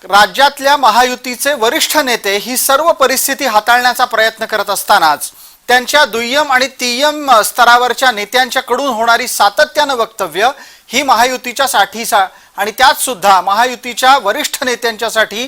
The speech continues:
डोकेदुखी ठरली आहे. असे बोलघेवडे नेते नियंत्रणात आणले जाऊ शकतात की नाही, याचं उत्तर लवकरात लवकर, किंबहुना तातडीनं महायुतीला शोधावं लागणार आहे.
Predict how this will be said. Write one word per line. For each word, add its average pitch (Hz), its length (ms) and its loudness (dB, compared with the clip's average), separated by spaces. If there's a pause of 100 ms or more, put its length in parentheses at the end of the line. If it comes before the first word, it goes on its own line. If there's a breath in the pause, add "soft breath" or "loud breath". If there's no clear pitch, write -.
(380 loud breath)
डोकेदुखी 226 640 -2
ठरली 139 300 -14
आहे. - 260 -18 (540 soft breath)
असे 359 220 2
बोलघेवडे 320 560 2
नेते 262 380 0
नियंत्रणात 254 640 0
आणले 233 380 2
जाऊ 240 220 2
शकतात 247 520 2 (120)
की 254 100 -8
नाही, 202 340 0
याचं 254 240 0
उत्तर 220 480 2 (580 soft breath)
लवकरात 233 640 2
लवकर, 151 440 -4
किंबहुना 247 560 2
तातडीनं 247 840 0
महायुतीला 220 760 0
शोधावं 185 480 0
लागणार 127 360 -2
आहे. - 80 -12